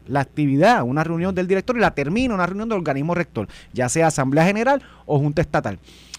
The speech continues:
Y esa no va a ser la excepción en la próxima, no fue la excepción en la pasada, no será en la próxima. Así que cuando se anuncia una convención del P N P que va a ser ahí en Río Grande, en el Hyatt,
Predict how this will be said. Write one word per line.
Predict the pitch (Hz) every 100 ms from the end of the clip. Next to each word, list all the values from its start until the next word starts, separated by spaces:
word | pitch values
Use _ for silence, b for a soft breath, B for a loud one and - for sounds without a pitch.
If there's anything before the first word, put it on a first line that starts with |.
| B B _
Y | 139 139
esa | 120 135
no | 135
va | 143
a |
ser | 165
la | 165
excepción | - - 262
en | 247
la | 147
próxima, | 123 180 190 143
no | 113 110
fue | 117
la | 113
excepción | 110 123 113
en |
la | 120
pasada, | 131 139 240 254
no | 151
será | 135 123
en |
la | 175 208
próxima. | 156 - 123
Así | 110 196
que | 226
cuando | 185 156
se | 147
anuncia | 139 180 233
una | 226 220
convención | 220 214 196 208
del | 202
P | -
N | 185 185
P | 180
que | 120
va | 107
a |
ser | 104 143
ahí | 143 147
en | 131
Río | 131 120
Grande, | 139 117 78 B B B B B -
en | 107 110
el | 110
Hyatt, | 135 131 87